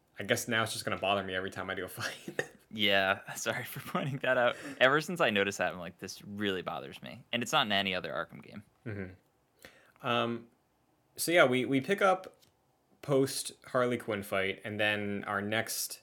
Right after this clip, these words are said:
Speaker 1: objective is to go to the Gardens to track down Joker's Titan Lab. And on the way out of this building, I must confess, I did get jump scared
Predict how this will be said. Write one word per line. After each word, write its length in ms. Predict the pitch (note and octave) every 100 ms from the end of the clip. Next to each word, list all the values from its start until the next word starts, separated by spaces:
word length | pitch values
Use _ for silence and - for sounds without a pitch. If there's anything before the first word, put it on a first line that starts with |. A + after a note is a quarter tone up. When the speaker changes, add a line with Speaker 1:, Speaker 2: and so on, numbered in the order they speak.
| _ _ _ _ _ _ -
Speaker 1:
objective 580 | A2 A2 F#2+ - G2 G2
is 160 | G2
to 140 | - G2+
go 200 | G2 F#2+
to 280 | - G2 F2+
the 100 | G2+
Gardens 560 | G2+ G#2 A#2+ C3+ C3+
to 140 | - A2
track 320 | - G#2 G2
down 500 | G#2+ F#2+ F#2 F#2 F#2 A2+
Joker's 520 | G#2 G2+ G#2 G2 F#2+ - _
Titan 500 | - A#2 A#2+ D3 C#3
Lab. 460 | D#3 D#3+ E3+ E3+ E3 - - _ _ -
And 440 | A2+ A2 G#2+ G#2 - - _ _ _ -
on 120 | A#2
the 80 | A#2
way 300 | A2 C#3 D#3
out 180 | C3 C3
of 80 | A#2+
this 140 | G#2+
building, 500 | F#2+ G#2 F#2+ F2+ F2+ F#2
I 100 | G2
must 300 | G2+ G2 -
confess, 540 | G2+ - F#2+ F#2 - -
I 140 | G2+
did 360 | G2 G#2 G2+ G2
get 200 | F#2+ F2+
jump 220 | F2+ E2+
scared 340 | - C2+ A2